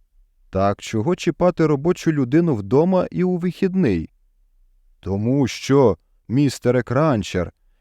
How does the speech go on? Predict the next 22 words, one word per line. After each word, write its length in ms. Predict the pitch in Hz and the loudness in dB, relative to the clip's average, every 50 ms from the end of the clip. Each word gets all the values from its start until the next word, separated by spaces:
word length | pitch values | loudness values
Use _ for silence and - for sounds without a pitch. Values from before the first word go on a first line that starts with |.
| _ - | _ -12
війна 600 | 71 73 76 92 98 104 101 101 113 135 147 143 | -10 -6 -4 -4 -2 -2 -2 -2 -2 -2 0 0
не 160 | 147 147 147 | 0 0 -2
ділить 460 | 127 110 117 131 147 151 156 147 - | -2 -4 -4 -4 -2 0 0 -2 0
тиждень 480 | - - 117 135 143 123 131 143 143 139 | 0 0 0 2 0 0 -2 -2 0 0
на 120 | 135 135 | 2 2
робочі 500 | 131 139 120 107 123 143 151 - - 156 | 2 0 0 0 0 0 0 -2 -4 -4
дні 220 | 139 147 165 165 160 | -2 0 0 0 0
і 60 | 156 | 2
вихідні. 680 | 143 151 - - 165 147 139 165 190 190 143 98 - - _ _ _ _ _ _ _ _ _ _ _ _ | 0 0 -2 -2 -4 -4 -2 0 0 2 0 -2 -4 -8 _ _ _ _ _ _ _ _ _ _ _ _
А 160 | - 87 90 | -4 -2 -2
ви 260 | 87 85 107 127 147 156 | 0 0 0 0 0 0
старий 440 | - - - 113 104 117 135 143 | -2 -2 -2 0 0 0 0 -2
співробітник 880 | 151 - - - 147 123 135 139 117 95 95 110 131 139 - 156 151 - | -4 -4 -4 -4 -2 0 0 0 0 0 -2 -2 -2 -2 0 -2 -2 -2
служби 460 | - - 104 120 139 143 151 151 156 | -4 -6 -4 -2 -2 -2 -2 -2 0
технічного 720 | - - 120 - - 120 135 147 - - - 156 139 139 123 | 0 0 -2 -2 -2 -2 -2 -2 -4 -4 -2 0 2 2 2
забезпечення 920 | 113 113 98 113 - - - - 113 135 147 - - 165 156 160 160 151 - _ _ _ _ _ | 2 0 0 -2 -4 -4 -4 0 0 0 0 0 -2 -4 -2 -2 -2 -2 -6 _ _ _ _ _
підземних 680 | 90 87 - - 80 87 90 104 123 135 147 151 - | -8 -8 -8 -8 -6 -4 -4 -2 0 0 0 -2 -2
комунікацій 1000 | - 160 156 165 170 170 170 - 120 117 113 110 104 - - 117 110 107 101 - _ _ _ _ _ _ - | -2 -2 -2 0 0 -2 -2 0 2 2 2 2 0 -2 -4 -2 -2 -2 -4 -6 _ _ _ _ _ _ -6
і, 160 | 87 98 98 | -4 -2 -2
можливо, 1000 | 95 98 107 104 85 82 87 98 127 147 160 185 208 180 139 110 95 82 73 - _ _ _ _ _ _ - | 0 0 0 -2 -2 -2 -2 0 0 2 2 2 2 2 2 2 2 0 -2 -6 _ _ _ _ _ _ -12
єдина 720 | 82 80 85 90 92 85 78 92 90 101 131 147 156 160 | -6 -4 -2 -2 -2 -4 -4 -4 -4 -2 0 0 0 0
людина, 600 | 170 185 165 127 131 131 135 131 135 131 131 127 | 0 0 0 2 2 2 2 2 2 0 -2 -4